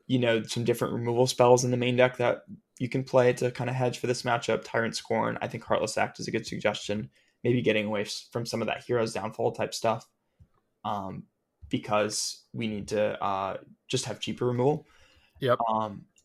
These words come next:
Speaker 1: and, uh, you know, also, as I mentioned, I think Jace goes a long, Jace V P goes a long way in this matchup. You know, turning on Fatal Push for, you know, turning on Revolt for Fatal Push, having additional copies of your removal spells,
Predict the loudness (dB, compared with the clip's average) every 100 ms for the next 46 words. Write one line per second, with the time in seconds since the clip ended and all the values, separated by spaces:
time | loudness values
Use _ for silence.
0 | _ -4 -2 -2 -2 -2 -2 -2 -2 0
1 | 4 8 8 8 6 4 0 0 2 4
2 | 4 6 4 4 -4 -6 -6 -2 0 0
3 | -2 -6 2 2 4 -2 -2 -2 0 -2
4 | -4 -6 -4 -6 -6 -6 -8 -6 -6 -6
5 | -4 -6 -6 -8 -2 4 6 6 6 4
6 | -2 _ _ 10 12 12 10 8 4 2
7 | 2 0 -4 _ _ -2 -2 2 2 4
8 | 4 6 8 8 6 6 4 4 6 4
9 | 2 -4 -16 _ 2 2 4 2 2 4
10 | 6 8 8 4 2 0 0 2 0 0
11 | 4 6 6 2 -6